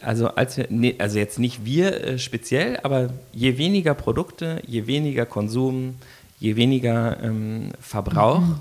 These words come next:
Speaker 1: desto besser für die Umwelt, desto besser
Speaker 2: Ah.
Speaker 1: für die Menschen,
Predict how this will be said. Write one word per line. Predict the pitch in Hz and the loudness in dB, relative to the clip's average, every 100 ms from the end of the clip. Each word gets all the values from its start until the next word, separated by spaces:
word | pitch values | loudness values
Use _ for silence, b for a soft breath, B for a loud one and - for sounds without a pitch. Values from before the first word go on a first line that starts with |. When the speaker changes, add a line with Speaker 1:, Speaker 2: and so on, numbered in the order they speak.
| - - | -8 -10
Speaker 1:
desto | 101 95 | -8 -2
besser | - 123 139 135 135 | 0 0 0 -2 -4
für | 101 | -8
die | 98 - | -6 -4
Umwelt, | 131 131 127 127 | -2 -2 -4 -4
desto | 110 - - | -8 -8 -4
besser | 110 127 120 | -4 0 6
Speaker 2:
Ah. | 185 180 | 8 8
Speaker 1:
für | - 104 | 6 -2
die | 98 | 0
Menschen, | 98 113 127 123 120 | 0 0 -2 -4 -6